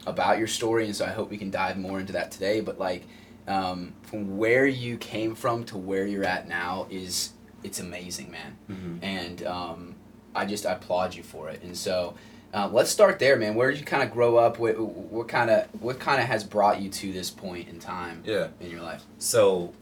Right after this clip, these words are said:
Speaker 2: I grew up in inner city Cleveland, like, right off of West Forty-third in Clark. Uh, I went to Orchard Elementary School, and then prior to all of that, uh, I actually, the, the, from memories that I have,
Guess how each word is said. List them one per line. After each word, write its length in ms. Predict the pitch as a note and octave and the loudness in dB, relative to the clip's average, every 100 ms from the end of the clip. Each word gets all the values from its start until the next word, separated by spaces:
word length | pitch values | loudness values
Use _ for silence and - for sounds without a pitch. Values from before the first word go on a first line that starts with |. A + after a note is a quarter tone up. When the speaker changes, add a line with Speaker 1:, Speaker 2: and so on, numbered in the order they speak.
| G2 | -6
Speaker 2:
I 80 | G2 | -2
grew 240 | A2 G#2+ | 2 4
up 120 | - - - | 2 -4 -4
in 560 | F#2 F2+ E2+ E2 D#2+ - | -2 0 -2 -4 -6 -8
inner 160 | G#2+ G2 | -4 -4
city 240 | - F2+ | -4 -4
Cleveland, 420 | F2 G#2 G2+ G#2 A2+ - | -4 -8 -6 -8 -10 -8
like, 180 | F2+ E2 | -8 0
right 180 | E2 E2 | 2 4
off 260 | D#2+ - | 2 -2
of 340 | F2 E2 E2 D#2+ - | -2 0 0 -4 -8
West 260 | F2 F2 - | -4 -4 -6
Forty-third 680 | F#2+ E2 - D#2+ D#2+ D#2 - - F2 | -6 -6 -6 -8 -6 -8 -12 -16 -14
in 160 | E2 | -12
Clark. 440 | D#2+ E2 D#2+ D#2 - - | -6 -4 -2 -4 -10 -6
Uh, 20 | D#2 D#2 - | -4 -4 -4
I 20 | |
went 200 | D#2+ E2 | -6 -8
to 280 | - D#2+ - - - - - | -8 -10 -10 -14 -20 -10 -2
Orchard 280 | A2 A2 G2 | -2 0 0
Elementary 440 | F2 F#2 F2+ F2 | 0 -2 -6 -8
School, 800 | - G2+ F2+ E2+ E2+ E2+ E2 E2 - | -10 -6 -2 -2 0 0 -2 -4 -10
and 200 | E2 E2+ | -8 -4
then 500 | E2 E2+ E2 E2 E2 - - - - - - - - - | -4 -4 -4 -4 -6 -10 -20 -20 -20 -20 -20 -20 -20 -2
prior 360 | G#2 A#2 G#2 | 4 6 6
to 160 | - - | 4 -4
all 300 | - G2+ G#2 | 0 4 4
of 120 | F2 | 4
that, 340 | D#2+ D#2 D2+ - - - | 0 -2 -2 -6 -18 -6
uh, 460 | F2 E2 D#2+ D2+ - - - - | -2 -2 -2 -4 -8 -14 -8 0
I 220 | F2+ F2+ | 2 2
actually, 400 | F2+ - F#2 F2 | -2 -6 -6 -8
the, 360 | - F2 G2 | -10 -14 -8
the, 60 | F2 | -8
from 460 | - F#2+ F2 E2+ F2+ | -8 -6 -4 -4 -2
memories 300 | G2+ F2+ D#2 | -2 -2 0
that 100 | G2+ | 4
I 160 | G#2+ | 4
have, 400 | F#2 D#2 D2+ - | 4 0 -2 -4